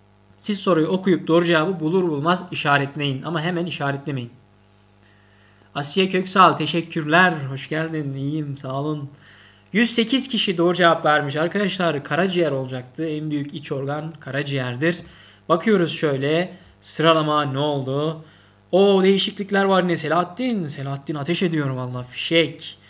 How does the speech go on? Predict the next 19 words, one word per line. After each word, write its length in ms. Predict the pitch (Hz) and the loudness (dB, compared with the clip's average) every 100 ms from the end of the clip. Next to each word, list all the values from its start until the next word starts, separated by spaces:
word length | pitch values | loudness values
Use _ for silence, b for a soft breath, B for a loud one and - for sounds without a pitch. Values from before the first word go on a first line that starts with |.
| B B B B | B B B B
Selahattin 500 | - 131 127 127 170 | -12 -6 -4 -2 -2
birinci 240 | 143 135 151 | -2 -2 -2
sıraya 220 | 196 185 | 2 4
yükseldi. 580 | 151 - 135 131 156 202 | 2 0 -2 0 0 0
Selcan 580 | - 143 147 165 185 160 | -2 -4 -2 0 0 2
Doğan 220 | 180 151 | 2 2
ikinci 280 | 139 143 135 | -2 -6 -6
sırada. 500 | 135 131 170 185 156 | -4 0 2 2 -2
Bilge 300 | 143 147 170 | -4 -2 -2
Akbaş 520 | 156 156 160 139 135 | -2 -2 0 0 0
üçte. 540 | 147 - - 156 180 B B B - | -12 -10 4 6 6 B B B -2
Erol 300 | 147 156 165 | 2 2 2
Talha 480 | 160 147 135 165 | 0 -2 0 -2
dörde 260 | 139 123 131 | -2 -4 -4
yükseldi. 560 | 131 - 135 143 180 185 | -8 -4 -2 0 -2 -4
Talip 400 | 139 135 160 156 | -4 -4 -4 -4
Lafçı 520 | 131 - 170 190 156 | -6 -4 0 0 0
beşe 240 | 135 175 | -2 0
geriledi. 500 | 190 151 139 131 120 | 2 2 0 -4 -6